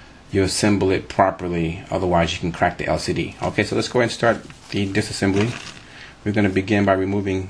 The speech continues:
uh, these two screws. Next, we have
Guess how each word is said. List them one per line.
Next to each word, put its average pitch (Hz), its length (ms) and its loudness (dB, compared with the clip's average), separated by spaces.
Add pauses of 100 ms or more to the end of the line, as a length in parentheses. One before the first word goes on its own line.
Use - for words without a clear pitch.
(100)
uh, 87 260 -4
these 101 220 0
two - 180 -2
screws. 101 640 2 (4000)
Next, 95 420 2
we 95 200 2
have 87 680 0